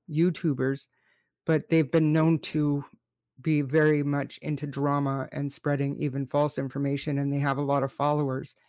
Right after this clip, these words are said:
But that's why I believe Mark Robert decided to send them to those specific people. Um, they happen to have a little bit of a moral compass because they sent them to the murder sheet and said,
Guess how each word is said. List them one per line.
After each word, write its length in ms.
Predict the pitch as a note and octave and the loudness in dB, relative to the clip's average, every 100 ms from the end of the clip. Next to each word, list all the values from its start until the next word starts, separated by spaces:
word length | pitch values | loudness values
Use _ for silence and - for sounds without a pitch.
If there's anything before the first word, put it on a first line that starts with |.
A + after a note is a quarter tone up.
| _ _ _ _ | _ _ _ _
But 180 | D3+ C3 | -6 0
that's 320 | D3+ D3+ - | 0 0 -2
why 440 | D3 D#3 D#3 C#3 - | 0 2 2 0 -2
I 140 | D3+ D#3 | -2 -2
believe 400 | D3+ C#3+ C#3 C3+ | 0 0 -2 -2
Mark 240 | C#3 C3 | -2 -2
Robert 340 | C#3 C3+ C#3+ - - | -2 0 -2 -6 -10
decided 440 | C3+ D#3 C#3 C3 | -4 0 0 -2
to 60 | C#3+ | -6
send 260 | - D3 | -6 -2
them 120 | C#3 C#3 | -2 -2
to 100 | C3+ | -2
those 240 | C#3+ C#3+ | -2 -2
specific 680 | - C#3 - C#3+ C3 - - _ _ _ _ | -6 -10 -4 -4 -4 -6 -14 _ _ _ _
people. 500 | D#3 D3 C#3 B2+ D3 _ _ _ _ _ _ _ | -4 -2 -2 -4 -4 _ _ _ _ _ _ _
Um, 360 | - C#3+ C#3+ C3+ - _ _ _ _ _ _ _ _ _ | -4 -2 0 -4 -8 _ _ _ _ _ _ _ _ _
they 120 | E3+ D#3 | 0 2
happen 400 | D3+ D3 D#3+ D#3 | 0 0 0 0
to 100 | D3 | 2
have 380 | D3+ D3 C#3+ - - | 2 2 -2 -10 -2
a 120 | D#3 | 0
little 320 | D3 D#3+ E3+ | 2 2 0
bit 180 | D3+ D#3 | 2 0
of 120 | D#3 | 2
a 60 | D#3 | 2
moral 280 | D3+ D#3 | 2 2
compass 560 | D#3 - F3 D#3 - - _ _ _ _ _ | 0 -4 -2 -4 -6 -16 _ _ _ _ _
because 380 | - - D3+ C3 | -8 -2 -2 -2
they 400 | - D#3 E3 D3+ - | 0 4 4 4 -2
sent 320 | - D#3 D3+ | -4 -4 0
them 200 | D3+ D3 | 0 -2
to 440 | - D#3 D3+ D3 - | -2 -2 0 0 -2
the 60 | |
murder 280 | C#3+ F3 E3+ | 2 4 2
sheet 440 | - - C#3+ - - _ _ _ _ _ _ | 0 -4 -4 -6 -14 _ _ _ _ _ _
and 220 | - D3+ C#3+ | -4 -2 0
said, 440 | - D3 C#3+ C3+ | 2 2 2 -4